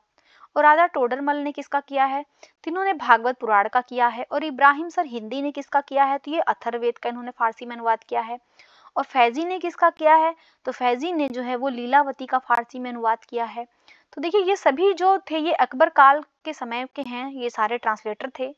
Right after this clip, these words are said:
जिन्होंने ट्रांसलेट किया था सारी बुकों को, जो इन्होंने फारसी में इसको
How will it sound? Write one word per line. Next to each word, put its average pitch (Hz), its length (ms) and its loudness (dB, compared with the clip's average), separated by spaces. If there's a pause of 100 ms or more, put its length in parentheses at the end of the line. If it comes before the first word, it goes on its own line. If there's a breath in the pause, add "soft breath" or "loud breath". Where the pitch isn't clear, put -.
(100)
जिन्होंने 214 220 -8
ट्रांसलेट 214 440 -4
किया 262 160 0
था 262 120 -6
सारी 220 260 -4
बुकों 214 220 -4
को, 220 120 -8
जो 220 120 -10
इन्होंने 214 320 -10 (600 soft breath)
फारसी 208 420 6
में 240 180 -8 (680)
इसको - 380 -6